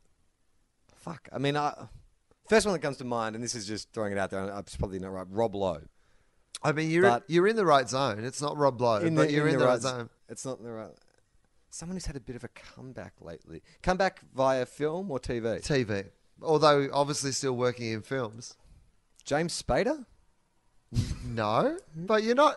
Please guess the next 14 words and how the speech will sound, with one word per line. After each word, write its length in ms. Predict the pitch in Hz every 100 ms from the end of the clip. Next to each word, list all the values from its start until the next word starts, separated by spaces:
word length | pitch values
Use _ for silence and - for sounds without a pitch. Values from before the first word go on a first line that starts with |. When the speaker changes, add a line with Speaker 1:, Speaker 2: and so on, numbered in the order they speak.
| -
Speaker 2:
the 160 | 165 196
last 380 | 202 220 233 139
Speaker 1:
No. 120 | 220
Speaker 2:
na-, 40 | -
the 100 | 175
last 360 | 170 190 202 208
name 200 | 185 175
isn't 220 | 160 165
far 280 | 156 147 139
away, 280 | 131 135 117
to 100 | 120
be 120 | 117
honest. 440 | 117 156 240 - - - _ _ _ _ _ _ _ _ _ 127
Speaker 1:
Okay. 560 | 127 135 123 104 123